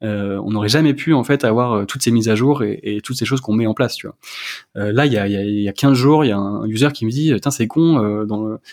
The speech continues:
quand j'envoie mon mail, euh, au client, euh, il y a pas la variable du titre du document, », tu vois. Et, euh, c'est un détail, hein, mais, euh, bah, en fait, on l'a mis en place en quatre jours et, euh, il était hyper content parce qu'effectivement, ça avait son sens et qu'on n'avait pas mis cette variable parce qu'on l'avait oubliée, ou on n'avait pas pensé qu'elle était, euh, indispensable.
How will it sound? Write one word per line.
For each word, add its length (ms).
quand 120
j'envoie 200
mon 120
mail, 300
euh, 280
au 140
client, 440
euh, 80
il 40
y 20
a 60
pas 100
la 100
variable 460
du 120
titre 280
du 60
document, », 360
tu 80
vois. 80
Et, 160
euh, 240
c'est 200
un 180
détail, 300
hein, 120
mais, 160
euh, 80
bah, 80
en 60
fait, 180
on 60
l'a 120
mis 80
en 120
place 240
en 80
quatre 160
jours 260
et, 160
euh, 160
il 100
était 220
hyper 260
content 280
parce 180
qu'effectivement, 560
ça 140
avait 100
son 140
sens 260
et 60
qu'on 100
n'avait 160
pas 140
mis 80
cette 160
variable 240
parce 100
qu'on 80
l'avait 160
oubliée, 320
ou 80
on 60
n'avait 120
pas 100
pensé 280
qu'elle 140
était, 240
euh, 200
indispensable. 600